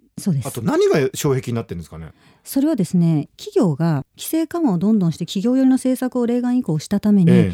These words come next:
Speaker 1: 企業の儲かり方が普通じゃなくなってきた。
Speaker 2: はいはい。
Speaker 1: で、特にウォール街なんかものすごく儲けましたね。
Speaker 2: はい。
Speaker 1: で、普通じゃなくなってくるとどうなるかっていうと、どんどんライバルを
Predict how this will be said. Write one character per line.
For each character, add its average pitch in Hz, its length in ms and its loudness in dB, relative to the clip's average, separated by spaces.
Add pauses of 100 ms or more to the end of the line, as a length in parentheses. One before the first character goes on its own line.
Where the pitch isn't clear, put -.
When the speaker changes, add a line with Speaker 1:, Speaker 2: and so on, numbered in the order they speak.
Speaker 1:
企 - 180 0
業 370 140 6
の 202 80 8
儲 185 200 6
か 240 120 0
り 226 100 0
方 226 180 -2
が 151 80 -4
普 - 120 -8
通 240 180 -2
じ 247 80 0
ゃ 240 40 4
な 226 100 0
く 226 100 -2
な 202 80 0
っ - 20 -2
て - 120 -10
き - 60 -20
た。 - 120 -4
Speaker 2:
は 107 80 0
い - 20 -4
は 90 160 -4
い。 82 80 -8 (340)
Speaker 1:
で、 214 80 -6
特 294 180 0
に 185 60 6
ウ 180 40 6
ォ 220 100 4
ー 254 40 2
ル 262 80 2
街 175 120 2
な 147 100 0
ん - 40 -4
か 160 60 -4
も 165 80 2
の 190 60 4
す 196 80 -2
ご 175 40 2
く 147 60 2
儲 147 80 0
け - 100 -2
ま - 100 2
し 78 60 -4
た 196 100 -4
ね。 196 100 0 (340)
Speaker 2:
は 269 80 -2
い。 - 20 -10
Speaker 1:
で、 - 120 -14
普 - 120 -18
通 392 160 2
じ 415 80 -2
ゃ 403 40 2
な 381 140 0
く 381 80 -4
な 381 120 0
っ - 20 -4
て 262 100 -6
く 190 80 -4
る 170 60 -2
と 160 80 -4
ど 220 100 -2
う 233 60 2
な 170 100 2
る 151 60 -2
か 156 100 -4
っ 147 40 -4
て - 140 -10
い 147 60 -4
う 143 60 -6
と、 180 320 -2 (240)
ど 349 180 2
ん 392 60 2
ど 240 160 4
ん 180 40 4
ラ 220 140 2
イ 277 80 4
バ 202 140 2
ル 151 160 -2
を 165 260 -2